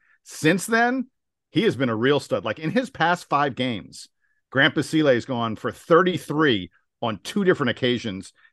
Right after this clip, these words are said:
He also has two other games over twenty points. In his past five games, dude's averaging, like, twenty-five plus points per game. So he is playing really great basketball. I'm,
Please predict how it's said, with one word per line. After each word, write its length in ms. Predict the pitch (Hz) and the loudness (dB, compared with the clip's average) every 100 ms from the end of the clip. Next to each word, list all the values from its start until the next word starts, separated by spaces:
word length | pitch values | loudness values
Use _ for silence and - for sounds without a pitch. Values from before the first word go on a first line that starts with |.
| - | 0
He 80 | |
also 220 | 147 139 135 | 2 4 2
has 140 | 110 | 0
two 260 | - 190 190 | -4 2 4
other 160 | 147 | 4
games 300 | 123 127 113 - | 0 -2 -2 -2
over 240 | 143 135 | -2 -2
twenty 340 | - - 156 147 | -8 -8 -4 -4
points. 540 | - 110 85 - - _ _ _ - | -6 -8 -8 -14 -20 _ _ _ -2
In 80 | |
his 100 | 135 | -2
past 360 | 120 170 190 - | 0 2 2 4
five 240 | 165 147 | 2 2
games, 440 | 120 170 120 101 - _ - | 2 0 0 -6 -14 _ -2
dude's 240 | 131 170 | 2 4
averaging, 300 | 147 151 127 | 4 4 0
like, 160 | 107 95 | -4 -8
twenty-five 640 | - 147 139 127 123 117 - | -6 0 0 2 2 2 -2
plus 240 | _ 123 - | _ -4 -4
points 320 | - 117 107 | -8 -8 -6
per 140 | - | -10
game. 400 | 85 107 101 - _ - _ _ _ | -10 -8 -8 -12 _ -20 _ _ _
So 200 | - 113 | -2 2
he 140 | 156 | 4
is 120 | 156 | 4
playing 320 | - 131 107 92 95 101 | 2 0 -2 -6 -14 -2
really 320 | 123 135 123 | 2 4 2
great 240 | 104 113 98 | 2 -2 -2
basketball. 640 | 104 107 113 - 98 92 - - - | -4 -4 -6 -4 -4 -4 -10 -18 -4
I'm, 320 | 135 143 | -4 -4